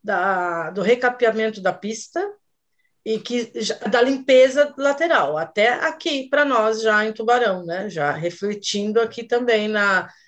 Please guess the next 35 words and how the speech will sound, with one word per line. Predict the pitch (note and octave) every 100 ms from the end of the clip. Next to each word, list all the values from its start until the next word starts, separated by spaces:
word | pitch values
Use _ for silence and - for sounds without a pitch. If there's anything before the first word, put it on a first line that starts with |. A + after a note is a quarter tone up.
| _ -
na | G3+
limpeza | G#3+ G#3 G3 G#3+ A3+
da, | G3+ F#3 F3+ F3
de | E3+ F#3 E3+ -
toda | G3 G3
essa | G#3 G#3+
parte | - G#3 -
de | G3+
vegetação | G3+ F#3+ G3+ F#3+ F#3 - F3+ G#3 F#3
e |
tal. | F3 C#3+ - - - - - - - - -
Então, | G#3+ C4+ D#4
óbvio | D#4 E4+ - E4
que, | E4 C#4+ G3+ -
é, | A3 A3 G#3 G3 F#3+ F3 E3 _ _ _
a | A3
gente | A3+ A#3 C4
acaba | D4 C#4+ B3+ B3
sendo | C4 - A3+ A3 G3+
cobrada | G#3+ G3+ G3+ G3
duas | G3 A3+ G#3+
vezes, | G3+ B3 -
porque | -
a | G#3+
gente | G3 G3
já | G3
paga | G3 F#3+ F#3+
as |
taxas | - F#3+ F#3+ F3
do, | F#3 F3 -
dos | G3
carros | - F#3+ F3 F3
exatamente | F#3 F#3+ F#3 F#3 F3+
pra | - F3+
que, | F#3+ F#3+